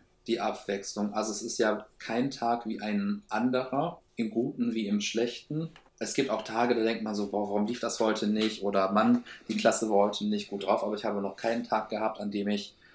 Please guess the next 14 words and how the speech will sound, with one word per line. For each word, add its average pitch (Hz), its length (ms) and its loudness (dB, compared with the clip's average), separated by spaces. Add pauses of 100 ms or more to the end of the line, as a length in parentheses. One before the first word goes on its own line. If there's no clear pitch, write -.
(160)
nach - 160 -4
Hause 107 360 4
gegangen 104 380 0
bin 101 100 -2
und 98 100 -2
gesagt 95 240 -8
habe, 98 100 -8
was 98 160 -2
ist - 140 -8
das 98 120 -8
für 98 80 -4
ein 92 100 -6
schlimmer 101 380 0
Job? 85 240 -8